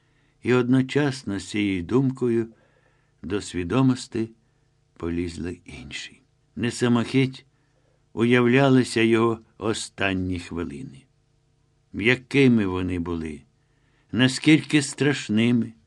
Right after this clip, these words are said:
і наскільки довгими. Можливо, вона ніколи не дізнається про це і доскону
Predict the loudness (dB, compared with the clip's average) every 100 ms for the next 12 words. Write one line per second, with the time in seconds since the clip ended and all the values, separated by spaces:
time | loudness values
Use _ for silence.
0 | _ _ _ _ _ -8 -8 -10 -4 -2
1 | -2 -8 -12 -8 -8 -6 -10 -12 -18 _
2 | _ _ _ _ _ -6 -4 0 2 2
3 | 2 2 2 2 0 0 2 2 2 2
4 | 0 -2 -2 0 2 0 -2 -4 -4 -4
5 | -6 -2 0 2 2 -2 -4 -8 -2 2
6 | 2 2